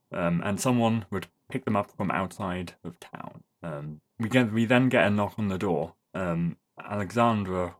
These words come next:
Wakeler is here. Is that her name? I think so. Um, she very desperately wants some burn, uh, wants some muse. She is very agitated,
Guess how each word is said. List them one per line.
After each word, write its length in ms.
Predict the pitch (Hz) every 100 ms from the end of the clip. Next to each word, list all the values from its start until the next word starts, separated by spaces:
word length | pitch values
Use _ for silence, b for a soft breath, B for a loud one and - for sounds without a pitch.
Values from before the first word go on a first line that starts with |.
| 123
Wakeler 440 | 120 - - - - _
is 120 | 85 -
here. 240 | 64 73 98
Is 120 | 113
that 200 | 120 - -
her 80 | 110
name? 240 | 113 110
I 80 | 98
think 160 | 107 101
so. 200 | 82 87 _ _
Um, 320 | 95 92 92 87
she 280 | - 139 127
very 280 | 113 107 98
desperately 760 | 107 - 110 85 87 87 87 _ -
wants 220 | 92 87
some 180 | 90 82
burn, 480 | 78 76 73 80 78 _ -
uh, 320 | 87 87 87
wants 240 | 95 101 -
some 180 | 104
muse. 640 | 107 135 85 64 67 - - _ -
She 280 | 120 104 98
is 180 | 87
very 460 | 87 85 113 113 98
agitated, 640 | 92 87 90 87 85 87